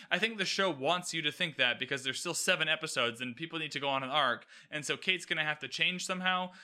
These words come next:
So her kind of starting as the very strict sister who's kind of making things an absolute nightmare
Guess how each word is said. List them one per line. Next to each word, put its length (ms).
So 140
her 120
kind 220
of 60
starting 420
as 100
the 80
very 460
strict 360
sister 440
who's 200
kind 200
of 120
making 380
things 260
an 100
absolute 480
nightmare 580